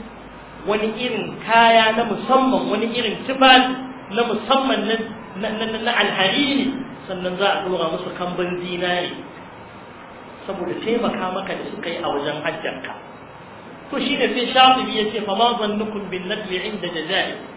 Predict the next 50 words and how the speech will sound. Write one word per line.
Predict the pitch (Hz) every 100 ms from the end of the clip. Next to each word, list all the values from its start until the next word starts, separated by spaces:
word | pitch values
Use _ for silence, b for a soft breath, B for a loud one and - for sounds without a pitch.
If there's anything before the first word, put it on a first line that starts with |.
| - - - -
To | 165
me | 165
ya | 208 214
zaton | - 185 190
ku | 185
shi | - -
ɗan, | 202 185 - - -
me | 151
za | 156 175
a | 160
mishi? | 147 - - - - -
In | - 226
an | 226 233
ma | 214
iyayen | 196 208 180 190
shi | 190
haka | 185 175
ba | 175
fa | -
su | 185
suka | 254
yi | 220 175
haddan | 180 147 -
ba. | - - - - - - - - - - - - -
Su | 240
sun | 233 247
taimaka | 247 262 240 208 208
masa | 226 190
wajen | 180 196 202
yi | 208
ne | 180
da | 185 175
addu'a, | 147 - 185 160 - - - - -
biya | - 214 208
masa | 214 208
kuɗin | 175 175 170
makaranta, | 165 165 160 156 - 147 - - - -
ba | 202 226
da | 220
shawarwari, | - 202 202 175 160 160 160 - - -
tsayawa | - 254 254 208 185 202
a | 208 -
matsa | 208 208 190 165
masa, | 175 - - -
a | - 165
sa | - 269
shi | - - -
kuka | 202 202 196
wata | 190 190 185
ran, | 190